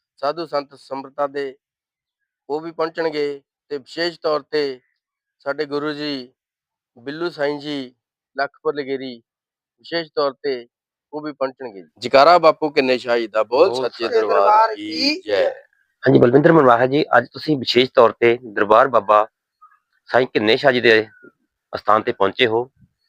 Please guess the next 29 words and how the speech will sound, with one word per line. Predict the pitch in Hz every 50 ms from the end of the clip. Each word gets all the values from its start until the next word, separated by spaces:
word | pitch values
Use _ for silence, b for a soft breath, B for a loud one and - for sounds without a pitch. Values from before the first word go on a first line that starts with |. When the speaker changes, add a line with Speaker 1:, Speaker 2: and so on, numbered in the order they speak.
| _ _ _ _ _ _ _
Speaker 2:
ਸੋ | - -
ਕੀ | - 147 147
ਕਹਿਣਾ | - 160 156 151
ਚਾਹੋਗੇ | - 143 127 123 123 127 135
ਜੀ, | 120 123 127 120
ਕਿੱਧਰ | - _ _ _ _ 131 123 123 151 151
ਨੂੰ | 156 151 143
ਇਸ | 123 - -
ਦਰਬਾਰ | 120 117 107 110 107 101 -
ਤੇ | - 107 104 107 - _ _ _ _ _
ਮੇਲਾ | 104 101 98 95 104 110
ਹੋ | 110 110 110
ਰਿਹਾ | 110 117 120 120 - _ _ _ _ _ _ _ _ _ -
ਤੇ | 110
ਹੋਰ | 117 123 117
ਜਾਣਕਾਰੀ | 110 117 107 - 95 95 90
ਦਿਓ | 73 71 69
ਜੀ। | - _ _ _ _ _ _ _ _ _ _ _ _ _ _ _ _ _ _ _
Speaker 3:
ਸਭ | - - 254 254 254 214
ਤੋਂ | - 269
ਪਹਿਲਾਂ | - 262 247 247 254 254 254 247 240 - - _ _ _ _ _ _ _ _
ਸਾਰੀਆਂ | - - - 254 262 262 262 277 285 269
ਸੰਗਤਾਂ | 254 - 247 233 220 - - 262 254
ਨੂੰ | 254 254 254 247 240 - _ _ _ _ _ _ _ _ _ _ - - - - - - - - - - - _ 214
ਜੈ | 214 240 240 240 240 240 240
ਬਾਬਾ | 208 233 240 202 226 247
ਘਿਰਨੇ | - - 254 226 226 226
ਸ਼ਾਹ | - - 262 254 262
ਜੀ। | 214 262 262 294